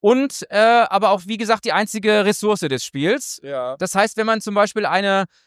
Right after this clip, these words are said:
Speaker 1: eine Reliquie ausspielen will hier auf seinem Tableau,
Speaker 2: Ja.
Speaker 1: ähm, dann muss man, äh, eine gewisse Anzahl opfern, um das überhaupt, um diese Karte überhaupt ausspielen zu können.
Speaker 2: Ja.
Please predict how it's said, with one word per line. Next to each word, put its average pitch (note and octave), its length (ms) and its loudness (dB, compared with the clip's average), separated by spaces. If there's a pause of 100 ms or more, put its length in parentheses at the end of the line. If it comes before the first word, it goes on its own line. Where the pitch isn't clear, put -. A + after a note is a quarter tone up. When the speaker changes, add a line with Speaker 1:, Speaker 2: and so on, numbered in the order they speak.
(140)
Speaker 1:
eine F3 240 -2
Reliquie F#3+ 680 -2
ausspielen B3+ 640 -2
will C#4 160 -2
hier C4 200 0
auf A#3+ 80 -4
seinem B3 240 -4
Tableau, B3+ 480 -2 (340)
Speaker 2:
Ja. B2+ 340 6
Speaker 1:
ähm, - 120 -6 (220)
dann F#3+ 160 -2
muss B3 200 -6
man, B3+ 360 -2
äh, - 20 -10
eine G#3 400 -2
gewisse G#3+ 320 -4
Anzahl A3 400 0
opfern, B3 420 0
um A3 160 -6
das A#3 160 2
überhaupt, G#3 320 0
um G3+ 80 -4
diese G#3+ 160 -4
Karte G#3 300 0
überhaupt G3 260 -2
ausspielen C#3 560 0
zu - 140 -10
können. G2+ 400 -2 (920)
Speaker 2:
Ja. B2 280 2